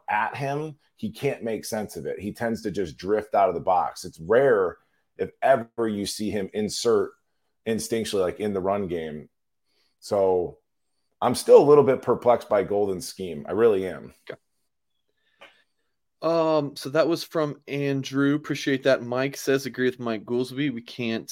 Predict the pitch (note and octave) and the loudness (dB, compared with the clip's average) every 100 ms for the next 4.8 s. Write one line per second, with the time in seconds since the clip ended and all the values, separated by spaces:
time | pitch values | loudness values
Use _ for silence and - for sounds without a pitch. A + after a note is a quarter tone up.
0 | - - A2+ A#2 A2 A2 A2 G#2+ - A2+ | -10 -10 -8 -6 -4 -4 -4 -6 -6 -6
1 | G#2 - G#2+ G2+ G2+ _ _ _ - G#2+ | -6 -6 -4 -2 -4 _ _ _ -6 -4
2 | G#2 G#2 G2+ - A#2 G#2 A2 G#2+ - G2 | -2 -6 -8 -10 -8 -6 -6 -6 -6 -10
3 | G#2+ A#2 C3 A#2 - G2+ - - F2+ F2+ | -6 -4 -2 -4 -4 -6 -8 -12 -12 -12
4 | F2+ D#2+ A1 A#1+ C#2+ A2 A#1 | -8 -6 -4 -6 -6 -10 -10